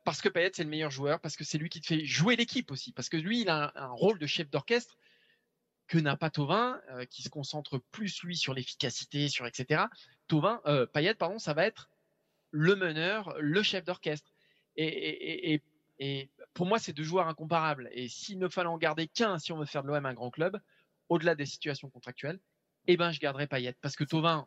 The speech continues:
on lui a donné des responsabilités à l'O M. Euh,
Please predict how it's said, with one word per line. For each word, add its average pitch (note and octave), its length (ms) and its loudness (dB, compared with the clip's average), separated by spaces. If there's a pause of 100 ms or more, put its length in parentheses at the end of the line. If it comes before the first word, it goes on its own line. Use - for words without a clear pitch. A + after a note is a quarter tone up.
(120)
on C#3 80 -6
lui D3+ 140 2
a F#3+ 60 4
donné E3 200 -6
des D3 100 -2
responsabilités C3 680 -10
à E3+ 80 0
l'O C3 140 -4
M. F#3 160 -4 (480)
Euh, B2 280 -4